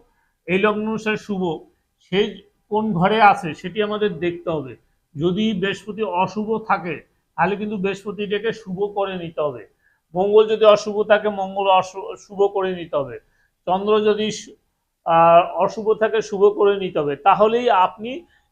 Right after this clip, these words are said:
এই লগ্ন অনুসারে আপনি শুভ ফল পাবেন এবং জীবনের সাকসেস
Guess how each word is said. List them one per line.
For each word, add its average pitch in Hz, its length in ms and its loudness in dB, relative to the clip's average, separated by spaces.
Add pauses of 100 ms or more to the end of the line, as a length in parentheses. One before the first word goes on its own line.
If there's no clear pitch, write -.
এই 190 160 0
লগ্ন 180 380 4
অনুসারে 220 500 -2
আপনি 202 320 -4
শুভ 196 200 -8 (140)
ফল 208 140 2 (100)
পাবেন 208 360 0 (340)
এবং 185 300 -6
জীবনের 190 420 -6
সাকসেস 185 560 -6